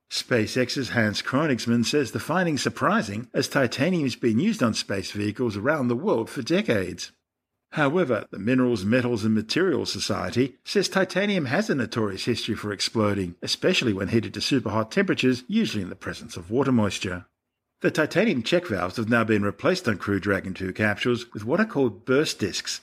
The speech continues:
designed to seal off the flow path between the propellant tanks and the plumbing for the abort system's gaseous pressurization system.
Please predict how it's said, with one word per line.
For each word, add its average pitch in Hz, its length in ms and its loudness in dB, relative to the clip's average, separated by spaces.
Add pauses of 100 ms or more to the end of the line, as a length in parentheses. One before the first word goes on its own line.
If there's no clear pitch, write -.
(100)
designed 131 460 0
to 127 80 0
seal 123 400 0
off 196 180 -2
the 101 100 -8
flow 101 300 0
path 113 320 0
between 107 300 -2
the 87 80 -10
propellant 139 400 0
tanks 131 420 0
and 87 180 -12
the - 60 -10
plumbing 120 380 2
for 110 100 -4
the 104 120 0
abort 120 300 2
system's 117 440 -2
gaseous 120 440 0
pressurization 104 840 0
system. 92 500 -4